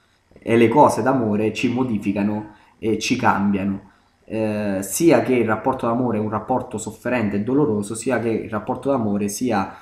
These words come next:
un rapporto, diciamo, gioioso, comunque sia ci modifica, perché amore è mediatore tra la nostra parte folle e la nostra parte razionale, quindi contamina la nostra parte razionale, la nostra personalità, il nostro io,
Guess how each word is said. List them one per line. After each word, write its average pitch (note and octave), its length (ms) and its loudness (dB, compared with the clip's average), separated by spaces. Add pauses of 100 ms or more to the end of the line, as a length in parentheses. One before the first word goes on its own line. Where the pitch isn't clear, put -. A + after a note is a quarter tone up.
(180)
un A2+ 100 -6
rapporto, A2+ 420 -2
diciamo, G#2 360 -2
gioioso, G#2+ 520 0
comunque C#3+ 400 0
sia F3+ 240 -2
ci - 180 -2
modifica, G2+ 580 0
perché A#2+ 280 -2
amore D3 720 4 (100)
è B2 260 0
mediatore B2 680 0
tra A2+ 140 -4
la A#2+ 80 0
nostra C#3 340 -2
parte A2+ 280 -6
folle G2+ 300 -8
e - 20 -8
la G#2 120 -6
nostra A2 300 -10
parte G2 380 -14
razionale, - 680 -12
quindi C#3+ 340 4
contamina G#2 960 4 (300)
la A#2 100 -2
nostra C#3 340 2
parte A#2+ 380 2
razionale, G#2+ 500 0
la G2+ 80 0
nostra B2+ 300 -2
personalità, A#2 640 -2
il G#2+ 120 0
nostro C3 380 -2
io, G2+ 440 -2